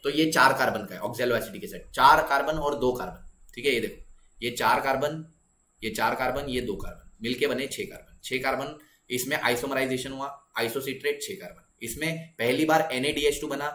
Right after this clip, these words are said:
तो कोई carbon नहीं निकला, इसका मतलब oxalosuccinic acid भी छह कार्बन। oxalosuccinic acid में पहली बार first decarboxylation हो गया, पहला,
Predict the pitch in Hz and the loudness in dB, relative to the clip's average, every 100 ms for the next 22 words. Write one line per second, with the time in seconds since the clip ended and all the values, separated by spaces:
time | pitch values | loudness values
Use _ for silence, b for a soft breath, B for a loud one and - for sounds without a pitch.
0 | B B - 135 135 135 131 120 123 139 | B B -8 -4 -2 -2 0 0 2 -2
1 | 143 135 135 127 - 131 127 147 160 - | -4 -4 -2 -2 -2 -6 0 0 0 -2
2 | - - 135 143 127 - 135 131 123 131 | -2 0 0 0 -2 -6 -8 -4 -4 -4
3 | 131 180 - - _ - 147 104 90 - | -2 -4 -4 -16 _ -2 0 0 -4 -8
4 | b b b 127 131 170 196 185 - 151 | b b b 0 2 4 4 4 0 0
5 | 151 135 120 123 120 - 123 147 175 139 | -2 -2 -2 -2 -4 -4 -2 0 0 0
6 | 104 92 - 165 170 135 131 127 113 110 | -2 -2 0 0 2 0 -2 -2 -2 -2
7 | 107 113 113 127 95 92 104 101 | -4 -6 -6 -8 -10 -10 -10 -10